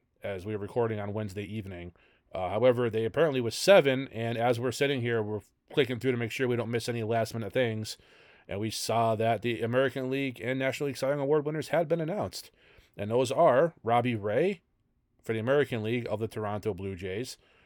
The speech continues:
and Corbin Burns of the Milwaukee Brewers for the National League. So congratulations to those two guys. If I'm not mistaken, uh, Corbin Burns is the guy who was kind of, uh, a big deal for the Diamondbacks a few years ago.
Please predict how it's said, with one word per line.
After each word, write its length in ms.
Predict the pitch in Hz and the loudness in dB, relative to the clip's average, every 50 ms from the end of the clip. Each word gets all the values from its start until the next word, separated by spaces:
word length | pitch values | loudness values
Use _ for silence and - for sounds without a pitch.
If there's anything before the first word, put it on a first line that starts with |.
| _ _ _ | _ _ _
and 400 | - 110 110 110 107 107 110 98 - - | -8 -6 -4 -4 -2 -4 -4 -6 -10 -4
Corbin 400 | - - 147 170 165 185 175 156 | 2 2 4 4 4 2 0 0
Burns 480 | 120 143 196 190 123 92 82 - - - | 0 0 2 0 -2 -4 -8 -12 -12 -10
of 120 | - 101 | -8 -6
the 100 | 107 110 | -6 -4
Milwaukee 420 | 107 110 110 107 117 120 113 - 127 | -2 -2 0 2 2 0 0 -2 -6
Brewers 360 | 104 123 131 - 117 98 - | -6 -4 -4 -2 -4 -4 -6
for 60 | 117 | -8
the 60 | 107 | -8
National 380 | 104 113 131 135 - - 104 90 | -6 -6 -6 -6 -6 -8 -8 -8
League. 220 | 87 87 85 85 | -8 -10 -10 -12
So 480 | - - 95 90 90 90 87 90 85 - _ _ _ _ _ _ _ _ _ _ _ _ _ _ _ _ _ _ _ _ _ _ _ _ _ - - - 110 | -12 -10 -8 -8 -6 -6 -6 -8 -10 -12 _ _ _ _ _ _ _ _ _ _ _ _ _ _ _ _ _ _ _ _ _ _ _ _ _ -20 -20 -18 -14
congratulations 760 | - 120 113 120 123 127 120 120 123 123 123 117 - 117 110 | -12 -8 -2 2 2 2 2 2 2 2 0 0 -2 -4 -4
to 80 | 120 | -2
those 200 | 113 120 127 120 | 0 2 0 0
two 140 | - - 123 | -2 -4 -4
guys. 300 | 107 107 107 120 139 120 | -2 0 2 2 2 2
If 60 | 107 | 0
I'm 180 | 113 113 113 107 - - | -4 -6 -6 -8 -10 -12
not 420 | 101 104 113 117 117 - _ - | -8 -6 -4 -4 -4 -6 _ -12
mistaken, 680 | 107 107 - - 113 127 170 165 - 92 85 101 120 120 - _ _ - | -12 -10 -6 -4 -2 -2 -2 -4 -6 -8 -10 -10 -12 -12 -14 _ _ -10
uh, 180 | - 90 92 | -8 -8 -8
Corbin 340 | - - 120 120 110 113 101 | -4 -2 -2 -2 -2 -4 -4
Burns 260 | 87 113 147 165 135 | -2 -2 -2 -2 -2
is 60 | 107 | -6
the 80 | 98 95 | -10 -10
guy 240 | 90 98 95 98 92 | -8 -6 -6 -6 -6
who 120 | 110 104 | -8 -8
was 240 | 98 98 87 - - - _ _ _ _ _ _ _ _ _ _ _ _ _ _ _ | -10 -10 -12 -14 -18 -20 _ _ _ _ _ _ _ _ _ _ _ _ _ _ _
kind 340 | - - 101 110 113 104 104 | -10 -6 -6 -4 -4 -4 -4
of, 260 | 107 104 101 92 - | -4 -4 -4 -6 -6
uh, 460 | 98 92 92 92 92 73 65 95 95 92 | -6 -6 -4 -4 -4 -4 -4 -6 -6 -6
a 40 | |
big 300 | 98 95 117 113 107 95 | -6 -6 -6 -6 -6 -8
deal 320 | 90 107 110 110 110 110 98 | -10 -6 -2 0 0 0 -2
for 340 | - - - 110 107 107 101 | -4 -6 -4 -4 -4 -4 -4
the 180 | 101 98 98 | -8 -10 -10
Diamondbacks 560 | 90 90 107 156 185 160 117 104 98 98 - | -6 -2 -2 0 0 0 -2 -4 -4 -6 -8
a 40 | 113 | -12
few 140 | - - 107 | -12 -10 -10
years 240 | 98 98 98 92 87 | -8 -8 -8 -8 -8
ago. 320 | 90 87 87 92 117 127 | -10 -8 -6 -6 -6 -6